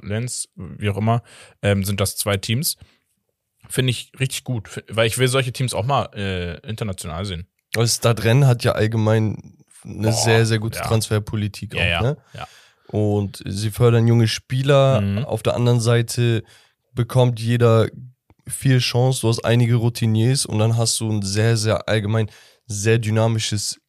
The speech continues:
Speaker 2: Spiel,
Speaker 1: Ja, sehr
Speaker 2: weißt du?
Speaker 1: offensives Spiel. Also
Speaker 2: Über
Speaker 1: das,
Speaker 2: die
Speaker 1: das gefällt
Speaker 2: Flügel
Speaker 1: mir ja
Speaker 2: geht
Speaker 1: immer,
Speaker 2: da
Speaker 1: ne? Wenn
Speaker 2: ganz
Speaker 1: du ein
Speaker 2: viel.
Speaker 1: junges Team hast, die, die versuchen halt dann auch einen Offensivfußball zu spielen,
Speaker 2: Genau.
Speaker 1: um einfach dann mit vielen Toren irgendwie auch mal gegen stärkere Teams eine Chance zu
Speaker 2: So,
Speaker 1: haben.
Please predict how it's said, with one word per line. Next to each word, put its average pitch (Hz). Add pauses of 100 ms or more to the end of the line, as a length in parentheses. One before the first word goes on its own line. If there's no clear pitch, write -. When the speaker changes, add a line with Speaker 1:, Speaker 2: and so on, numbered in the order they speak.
(120)
Speaker 2:
Spiel, 110
Speaker 1:
Ja, 120
sehr 120
Speaker 2:
weißt -
du? 131
Speaker 1:
offensives 139
Spiel. -
Also 123
Speaker 2:
Über 127
Speaker 1:
das, 120
Speaker 2:
die 113
Speaker 1:
das 131
gefällt 120
Speaker 2:
Flügel -
Speaker 1:
mir 117
ja 110
Speaker 2:
geht -
Speaker 1:
immer, 101
Speaker 2:
da 101
Speaker 1:
ne? 127
Wenn 123
Speaker 2:
ganz 127
Speaker 1:
du 127
ein 120
Speaker 2:
viel. 117
Speaker 1:
junges 127
Team 120
hast, -
die, - (160)
die 113
versuchen 120
halt 113
dann 117
auch 98
einen 113 (100)
Offensivfußball 113
zu -
spielen, 131
Speaker 2:
Genau. 104 (200)
Speaker 1:
um 123
einfach 120 (400)
dann 123
mit 113
vielen 123
Toren 120
irgendwie 120
auch 101
mal 107
gegen 101
stärkere 104
Teams 98
eine 95
Chance 95
zu 80
Speaker 2:
So, 92
Speaker 1:
haben. 113